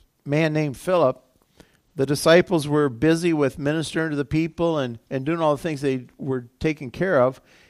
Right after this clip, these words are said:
and so they needed help, and so they decided to pick seven men who could help with some of the affairs of the church and take care of, uh, helping people and, uh, the needs that they have. And one of those men was Philip.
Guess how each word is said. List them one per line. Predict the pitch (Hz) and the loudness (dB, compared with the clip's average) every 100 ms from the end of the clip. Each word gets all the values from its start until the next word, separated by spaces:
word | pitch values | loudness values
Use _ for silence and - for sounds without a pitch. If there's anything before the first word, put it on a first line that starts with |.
| - | -8
and | 139 | -6
so | 175 | 0
they | 160 151 | 0 2
needed | 170 196 139 | 2 2 6
help, | 156 151 175 160 | 6 6 2 -4
and | |
so | 127 156 | -6 -6
they | 151 | -4
decided | 143 139 151 151 143 | -4 -2 2 2 2
to | 127 | -2
pick | 117 156 143 | -2 -2 -2
seven | - 156 151 151 151 | -2 2 2 2 0
men | 143 147 156 151 _ - _ - | 2 2 0 -8 _ -20 _ -2
who | 147 | -2
could | 143 135 | 0 2
help | 131 143 139 | 2 2 0
with | 131 127 | -2 -2
some | - 143 139 | -2 -4 -2
of | 131 | -2
the | 131 | -2
affairs | 123 139 135 135 131 | -2 -2 0 -2 -2
of | 139 | -4
the | 127 | -6
church | 135 147 135 135 | -4 -2 -2 -2
and | 135 | -8
take | 135 139 - | -2 -2 0
care | 139 131 | 0 0
of, | 127 123 _ - _ _ - | 0 -4 _ -20 _ _ -2
uh, | 120 120 117 - _ _ _ | 2 2 0 -2 _ _ _
helping | - 147 143 131 120 | -2 -2 0 -4 -4
people | - 143 139 139 135 | -2 -2 0 -4 -4
and, | 131 123 120 117 | -4 -6 -8 -6
uh, | 120 | -4
the | 123 | -4
needs | 131 165 180 | -4 -4 -4
that | 165 | -4
they | 139 117 | -2 2
have. | 120 127 143 | 4 2 0
And | 131 - - - | -8 -12 -18 -2
one | 175 330 | 0 2
of | |
those | 349 240 190 | 4 4 4
men | 151 151 156 | 0 0 0
was | 180 | -4
Philip. | - 196 117 - | -2 0 0 -2